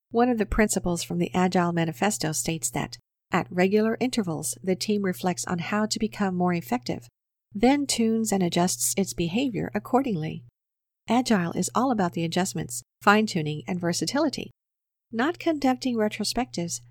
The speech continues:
decreases the team's efficiency and derails the project, as finding the gaps becomes difficult without them. Fifth mistake, not removing obstacles at an initial stage.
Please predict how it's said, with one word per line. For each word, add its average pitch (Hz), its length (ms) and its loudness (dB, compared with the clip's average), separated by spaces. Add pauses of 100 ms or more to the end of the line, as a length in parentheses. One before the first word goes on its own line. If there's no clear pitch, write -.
(140)
decreases 254 560 2
the 269 100 0
team's 196 320 -2
efficiency 170 760 -2
and 180 160 -2
derails 202 500 2
the 196 80 -4
project, - 540 -2 (200)
as 196 220 0
finding 214 440 2
the 196 100 2
gaps 226 340 0
becomes 196 440 -4
difficult 247 500 -2
without 214 340 0
them. 170 220 -6 (1200)
Fifth - 260 -2
mistake, 190 540 0 (520)
not 220 300 4
removing 208 560 4
obstacles 175 720 -2
at 175 140 2
an 165 80 -2
initial 170 400 -2
stage. 160 540 -4